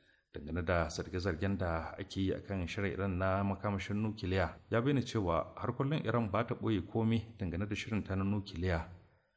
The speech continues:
kuma matsin lamba ba zai taɓa hana ta ci gaba da ƙara inganta da kuma bunƙasa shirin nata ba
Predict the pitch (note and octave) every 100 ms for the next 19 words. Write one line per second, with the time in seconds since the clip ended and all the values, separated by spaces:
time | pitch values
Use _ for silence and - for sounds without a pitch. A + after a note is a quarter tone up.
0 | _ _ - G2 G2+ - - - F#2+ F2+
1 | G2 F2+ - F#2+ E2+ G2+ - G2 F#2 F#2+
2 | - G2 F#2+ - F2+ E2+ G2 F#2 E2 -
3 | - _ _ E2+ - G2+ F#2+ - G#2+ A2
4 | F#2+ E2+ E2 - - - G2+ F#2+ G#2+ -
5 | F2+ - E2 - G2 E2+ F2 F2 E2 E2